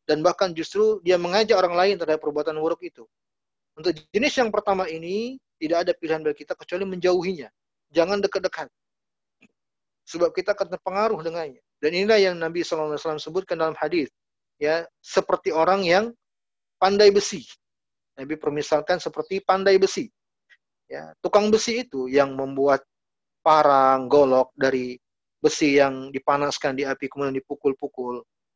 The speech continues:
Ini ilustrasi dari Nabi sallallahu alaihi wasallam. Adalah orang yang sangat, eh,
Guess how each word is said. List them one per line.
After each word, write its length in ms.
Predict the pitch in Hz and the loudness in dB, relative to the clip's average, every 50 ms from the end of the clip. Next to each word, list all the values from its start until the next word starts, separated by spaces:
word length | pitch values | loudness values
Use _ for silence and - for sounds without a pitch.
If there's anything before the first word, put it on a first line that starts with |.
| _ _ _ _ - | _ _ _ _ -6
Ini 300 | 143 170 247 277 254 214 | -2 0 0 2 2 4
ilustrasi 400 | 202 190 - - 202 185 - - _ _ _ _ - | 2 2 4 4 2 2 0 -2 _ _ _ _ 0
dari 240 | 240 226 202 185 185 | 4 4 6 6 6
Nabi 240 | 208 226 208 170 | 4 4 2 2
sallallahu 180 | - - 143 131 | 0 0 -2 -2
alaihi 120 | - - 127 | -4 -6 -10
wasallam. 160 | 117 - _ _ _ - | -12 -14 _ _ _ 2
Adalah 200 | 160 175 214 233 202 | 6 8 8 8 8
orang 240 | 214 220 262 294 294 | 8 8 6 6 6
yang 180 | 262 240 262 277 269 _ _ _ _ _ _ _ _ _ _ _ _ _ _ _ _ _ _ _ _ _ - - _ _ _ _ _ - | 4 4 2 2 -2 _ _ _ _ _ _ _ _ _ _ _ _ _ _ _ _ _ _ _ _ _ -20 -20 _ _ _ _ _ -4
sangat, 400 | - - 190 185 196 220 220 - _ _ _ _ _ _ _ _ _ _ _ - 165 | 0 2 2 4 4 2 0 -2 _ _ _ _ _ _ _ _ _ _ _ 2 4
eh, 640 | 160 160 156 156 151 151 151 151 151 147 147 147 | 4 6 6 6 6 6 4 4 4 2 2 0